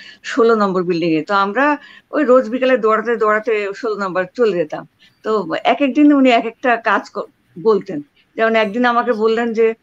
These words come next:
"তখন তো digital camera ছিল না, তখন কিন্তু রিলে ছবি তোলা হতো।" উনি একদিন হঠাৎ করে আমাকে বললেন যে, "আমি green,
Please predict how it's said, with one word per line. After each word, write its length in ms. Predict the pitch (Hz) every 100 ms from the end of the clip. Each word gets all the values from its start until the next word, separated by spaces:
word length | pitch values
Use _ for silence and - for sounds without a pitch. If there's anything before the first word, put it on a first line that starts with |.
| _ _ _ -
"তখন 300 | 226 277 262
তো 160 | 294
digital 480 | 226 240 247 240 247
camera 320 | 226 190 190
ছিল 260 | 190 - 180
না, 160 | 165 160
তখন 240 | 185 233 226
কিন্তু 280 | 294 302
রিলে 300 | 247 226 220
ছবি 220 | 208 170 175
তোলা 180 | 160 160
হতো।" 220 | - _ - _ - _ -
উনি 160 | 262
একদিন 180 | 262 240
হঠাৎ 200 | 247 233 -
করে 120 | 254
আমাকে 260 | 233 226 233
বললেন 300 | 202 233 233
যে, 120 | 226
"আমি 260 | 190 196 202
green, 360 | - 233 247